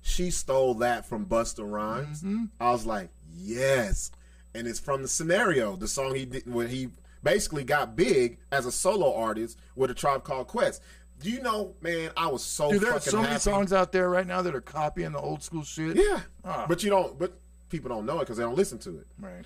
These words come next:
Speaker 1: So that made me feel so fucking good, bro. Like, I was like, "Yes." Like how Patty was like, "How do you know the backstories?" For her to make that connection,
Speaker 2: That's
Speaker 1: mm,
Speaker 2: badass.
Speaker 1: man.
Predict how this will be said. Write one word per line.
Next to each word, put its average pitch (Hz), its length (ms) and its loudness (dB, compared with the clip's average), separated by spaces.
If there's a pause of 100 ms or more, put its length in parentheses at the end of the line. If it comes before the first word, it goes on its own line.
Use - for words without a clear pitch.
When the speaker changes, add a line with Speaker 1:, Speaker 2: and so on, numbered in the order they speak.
(140)
Speaker 1:
So 156 220 2
that 170 280 0
made 143 180 0
me 123 120 -4
feel 107 420 -6
so 123 480 -4
fucking 131 460 -8
good, 180 320 -8
bro. 175 180 -10
Like, 180 320 -10 (320)
I - 60 -8
was 110 120 -6
like, 98 160 -10
"Yes." 123 640 0 (400)
Like 131 220 -4
how 123 300 -2 (440)
Patty 135 220 -2
was 117 80 -4
like, 110 140 -6
"How 131 100 -2
do 135 80 -4
you 127 60 -8
know 131 120 -4
the 117 80 -6
backstories?" 135 640 -4
For 127 100 -8
her 175 200 0
to 156 80 -4
make 143 260 -6
that 131 200 -4
connection, 165 640 -2 (640)
Speaker 2:
That's 110 200 -12
Speaker 1:
mm, 180 380 4
Speaker 2:
badass. - 340 -8
Speaker 1:
man. 151 360 0